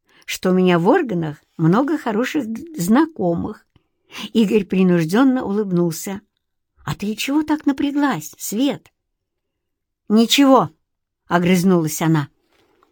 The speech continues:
Вспомнила о дыхательной гимнастике, помогающей при стрессовых ситуациях,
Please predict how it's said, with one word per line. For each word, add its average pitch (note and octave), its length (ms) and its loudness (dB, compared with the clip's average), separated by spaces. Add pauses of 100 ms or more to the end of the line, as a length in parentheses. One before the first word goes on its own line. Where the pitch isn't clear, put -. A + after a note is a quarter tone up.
(360)
Вспомнила G3 760 2
о F#3 100 -4
дыхательной G3+ 600 -2
гимнастике, G3 880 -2 (680)
помогающей G3 800 0
при G3 180 -10
стрессовых F#3 600 -6
ситуациях, - 840 -8